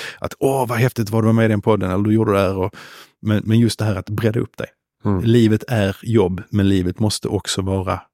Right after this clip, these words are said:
Speaker 1: mer än jobb.
Speaker 2: Ja, men du får in nya perspektiv
Speaker 1: Perspektiv,
Speaker 2: och
Speaker 1: ja.
Speaker 2: referenser som du kan använda.
Speaker 1: Ja.
Speaker 2: Omedvetet kanske.
Speaker 1: Omedvetet, ja.
Speaker 2: Mm. Ja, vad spännande. Bra tips. Eh, Krigshistoriepodden fick också tips från förra veckan bara, om någon, eh,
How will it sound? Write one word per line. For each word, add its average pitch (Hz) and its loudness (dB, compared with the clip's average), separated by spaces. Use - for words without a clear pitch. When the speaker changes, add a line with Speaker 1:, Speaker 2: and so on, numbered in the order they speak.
Speaker 1:
mer 95 -2
än 92 -2
jobb. - -6
Speaker 2:
Ja, 135 4
men 101 2
du 92 0
får 104 0
in 92 0
nya 101 0
perspektiv 120 2
Speaker 1:
Perspektiv, 104 4
Speaker 2:
och 95 2
Speaker 1:
ja. 95 4
Speaker 2:
referenser 101 0
som 101 -6
du 95 -4
kan 95 -6
använda. 87 -2
Speaker 1:
Ja. 98 0
Speaker 2:
Omedvetet 104 0
kanske. 98 -2
Speaker 1:
Omedvetet, 87 0
ja. 98 -2
Speaker 2:
Mm. 90 -4
Ja, 117 2
vad 107 0
spännande. 107 0
Bra 110 -2
tips. - -6
Eh, 113 -2
Krigshistoriepodden 117 2
fick 120 4
också 107 0
tips - -6
från 87 0
förra 90 -2
veckan 113 -2
bara, 85 -4
om 85 -8
någon, 82 -8
eh, 92 -12